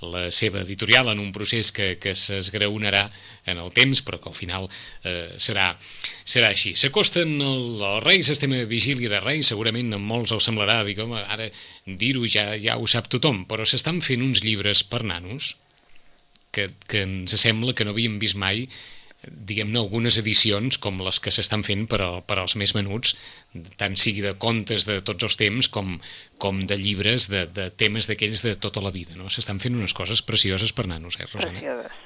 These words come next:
Speaker 2: No, és una cosa que dius, «Bueno, és, mm,
Speaker 1: Com mai, eh?
Speaker 2: és que és
Speaker 1: Eh.
Speaker 2: un regal», saps allò?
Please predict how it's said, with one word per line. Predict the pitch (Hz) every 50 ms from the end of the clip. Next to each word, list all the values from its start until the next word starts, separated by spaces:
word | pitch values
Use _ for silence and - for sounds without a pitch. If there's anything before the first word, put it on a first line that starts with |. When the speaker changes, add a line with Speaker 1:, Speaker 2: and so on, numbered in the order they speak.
| - - -
Speaker 2:
No, | 170 156 - - - -
és | - 160 160
una | 202 175 170 -
cosa | 160 160 180 196
que | - 185
dius, | 156 147 156
«Bueno, | - 143 139 143 139 - -
és, | 165 160 - - - - - -
mm, | 196 180 156 151 143 139 147 147 139
Speaker 1:
Com | - 123 120 147
mai, | 139 120 113 101 101 101 82
eh? | 80 95 135 190
Speaker 2:
és | - -
que | - 196
és | 180 -
Speaker 1:
Eh. | 175
Speaker 2:
un | 180 175 165
regal», | 156 - 160 156 151 143 151 190 220 220 196 -
saps | - - 147 208 190
allò? | 175 151 147